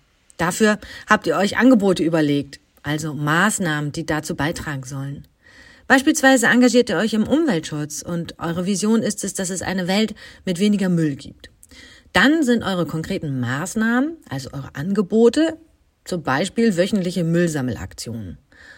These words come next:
Und für diese Aktionen braucht ihr nun Aufmerksamkeit, damit Menschen mitmachen, damit Menschen vielleicht dafür spenden,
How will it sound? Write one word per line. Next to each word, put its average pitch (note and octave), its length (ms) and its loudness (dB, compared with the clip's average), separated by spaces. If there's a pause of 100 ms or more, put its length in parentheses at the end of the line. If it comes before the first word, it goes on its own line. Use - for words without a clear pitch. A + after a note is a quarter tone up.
(160)
Und A3+ 280 4
für B3+ 120 4
diese D#4+ 220 4
Aktionen A#3+ 440 4
braucht F#3 240 0
ihr F3+ 80 -2
nun G#3+ 160 0
Aufmerksamkeit, D#3 960 -4 (500)
damit F3 360 0
Menschen D#3+ 320 -4
mitmachen, G3+ 840 0
damit D3 340 -8
Menschen C#3 320 -8
vielleicht C3 260 -10
dafür E3 200 -10
spenden, G3 760 -2